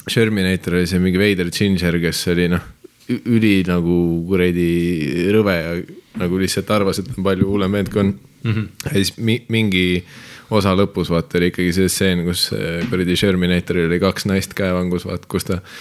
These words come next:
Speaker 1: see klassikaline, kus sa ärkad voodis üles ja mõlema kuradi käe all on üks pihv, on ju. Ja siis, noh, nemad magavad, aga tüüp alati vaatab õndsalt kaamerasse.
Speaker 2: Mäletan seda stseeni, jah.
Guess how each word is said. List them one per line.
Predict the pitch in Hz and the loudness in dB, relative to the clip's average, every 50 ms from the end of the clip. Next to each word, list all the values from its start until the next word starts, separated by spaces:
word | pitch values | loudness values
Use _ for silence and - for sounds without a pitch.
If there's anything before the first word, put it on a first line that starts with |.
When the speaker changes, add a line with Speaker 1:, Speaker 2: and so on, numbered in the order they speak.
| - - | -16 -16
Speaker 1:
see | - - 120 98 | -8 -6 -4 0
klassikaline, | 104 113 120 - - 98 - - 90 92 95 90 | 0 0 0 0 -2 -4 -4 -4 -4 -2 -2 -2
kus | 92 87 - | -2 -2 0
sa | 101 98 | 0 0
ärkad | 95 - 95 85 95 | 0 0 -2 0 2
voodis | 101 98 95 87 87 85 87 | 2 2 2 2 0 -2 0
üles | 95 90 87 80 - - | 0 0 0 -2 -2 -4
ja | 87 | -2
mõlema | 90 92 92 90 87 87 87 85 85 82 | 0 0 0 0 0 -2 -2 -2 -4 -2
kuradi | 80 85 82 82 80 82 87 87 85 | -2 -2 0 0 0 0 0 -2 -2
käe | - - 95 90 85 | -2 -2 -2 0 -2
all | 82 85 85 82 | -2 -4 -4 -4
on | 78 85 90 | -2 -2 -2
üks | 90 - - | -2 -4 -2
pihv, | - 98 87 - - 92 | -2 -2 -2 -2 -2 -2
on | 90 87 92 90 | -2 -2 -2 -4
ju. | 87 - - - - - - - - _ _ - | -4 -8 -16 -20 -20 -20 -20 -20 -20 _ _ -8
Ja | - 82 82 | -4 -2 -2
siis, | 82 80 - | -2 -2 -2
noh, | 90 87 - - | -2 -4 -2 -2
nemad | - 107 98 92 90 85 | -2 0 2 2 2 2
magavad, | 87 90 92 87 87 80 80 80 | 0 0 0 0 0 0 0 0
aga | 76 80 82 92 | -2 0 -2 0
tüüp | 82 95 90 78 - - | 2 0 0 0 0 0
alati | 85 82 82 - - 82 | 0 0 -2 -2 -4 -4
vaatab | 80 80 76 - - - - - | -2 -4 -4 -6 -10 -10 -6 -4
õndsalt | 101 90 85 - 85 80 - | -2 -2 -2 -2 -4 -4 -4
kaamerasse. | - 95 90 85 85 82 87 90 - | -2 -2 -2 -2 -2 -2 -2 -2 0
Speaker 2:
Mäletan | 147 139 135 123 110 - 117 98 | 0 0 0 0 -2 -4 -6 -6
seda | 113 113 110 | -6 -6 -6
stseeni, | 110 - 117 107 104 104 104 | -4 -4 -2 -2 -2 -2 -4
jah. | 110 113 | -6 -6